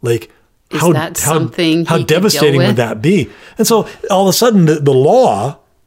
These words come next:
Speaker 1: of a speed limit of twenty or fifteen or twenty-five or whatever it is makes a lot of sense. It's not protecting, it's not, it's not a restriction on him. It's actually protecting him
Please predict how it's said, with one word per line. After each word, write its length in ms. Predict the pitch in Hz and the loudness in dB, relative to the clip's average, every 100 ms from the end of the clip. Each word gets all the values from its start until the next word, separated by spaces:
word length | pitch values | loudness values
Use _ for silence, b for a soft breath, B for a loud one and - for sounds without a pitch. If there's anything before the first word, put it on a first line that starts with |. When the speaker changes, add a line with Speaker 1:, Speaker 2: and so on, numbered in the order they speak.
| _ | _
Speaker 1:
of 160 | 120 120 | -6 -4
a 40 | |
speed 440 | 110 - 233 277 233 | -4 -4 -4 -2 -2
limit 260 | 104 104 | -2 -6
of 240 | 127 107 - | -10 -12 -14
twenty 420 | - 101 98 110 | -14 -12 -10 -8
or 60 | 104 | -10
fifteen 460 | - 117 - 117 110 | -6 -8 -8 -10 -8
or 60 | |
twenty-five 560 | 104 120 110 104 113 113 | -10 -10 -10 -8 -8 -6
or 60 | |
whatever 360 | 113 117 127 110 | -6 -4 -4 -2
it 60 | 113 | -2
is 300 | 170 117 - b b b _ | 0 -2 -6 b b b _
makes 300 | - 131 - | -4 -4 -2
a 40 | 131 | -2
lot 240 | 120 107 | -2 -4
of 80 | 101 | -4
sense. 480 | - 214 175 - - | -2 -2 -2 -4 -6
It's 160 | 135 | -4
not 220 | 160 185 202 | -2 -2 -2
protecting, 560 | 151 170 160 160 139 B B B | -2 -2 -2 -2 -2 B B B
it's 160 | 170 | -2
not, 160 | 151 160 | 0 -2
it's 300 | 156 - 151 | -4 -6 -2
not 140 | 208 180 | 0 2
a 20 | |
restriction 500 | 143 - 214 - 156 | 2 0 -2 -2 -2
on 180 | 135 110 | -2 -2
him. 360 | - 247 139 B - | 0 0 0 B -8
It's 120 | - | -6
actually 220 | 175 151 | -4 -4
protecting 800 | - 135 - - 180 - 190 147 | -8 -14 -14 -10 -10 -4 -2 -2
him 380 | 110 98 98 | -4 -6 -8